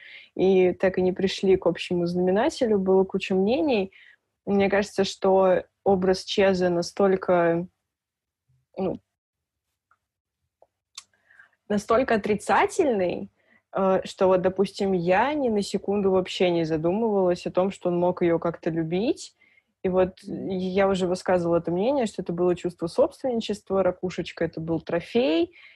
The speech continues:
и вот он весь такой крутой парень, э, поимел девочку на болоте. Вот у меня такое отношение. И вот в этом отношении я очень-очень-очень Кио оправдываю. То есть она, да, она защищалась, э,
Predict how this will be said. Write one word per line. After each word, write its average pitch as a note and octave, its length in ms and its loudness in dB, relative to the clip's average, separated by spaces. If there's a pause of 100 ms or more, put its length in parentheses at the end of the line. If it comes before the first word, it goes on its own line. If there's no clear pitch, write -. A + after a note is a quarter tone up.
и F#3 60 -2
вот F#3+ 220 0
он G3 140 0
весь F#3+ 160 0
такой F#3 260 -2
крутой F3+ 360 -2
парень, D4+ 560 0 (360)
э, G3 200 2
поимел G3 440 2
девочку G3+ 440 2
на F#3+ 100 0
болоте. E3+ 800 0
Вот F3 240 0 (160)
у F#3+ 80 -4
меня G#3 220 -2
такое B3 280 2
отношение. G3 680 -2
И G#3 80 -2
вот G#3 320 2
в G3+ 160 0
этом D#4+ 320 2
отношении C#4+ 800 4
я G#3+ 360 2
очень-очень-очень G#3+ 1400 2
Кио G3+ 260 2
оправдываю. F#3 720 0 (720)
То F3 80 -2
есть - 180 -6
она, G#3+ 480 0
да, F#3 240 0
она B3 160 2
защищалась, G3 1080 0
э, F#3+ 320 0